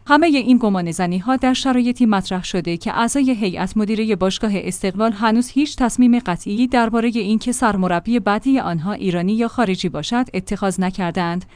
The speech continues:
و فعلاً مشغول بررسی همه زوایا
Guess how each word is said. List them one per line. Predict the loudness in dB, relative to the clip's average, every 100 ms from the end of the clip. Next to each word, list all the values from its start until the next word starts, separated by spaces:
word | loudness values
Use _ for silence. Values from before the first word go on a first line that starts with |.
| -6
و | -4
فعلاً | 0 0 4
مشغول | 4 4 0 0 0
بررسی | 2 0 0 0 -2
همه | 0 4 4 4 2
زوایا | -2 -4 -6 -10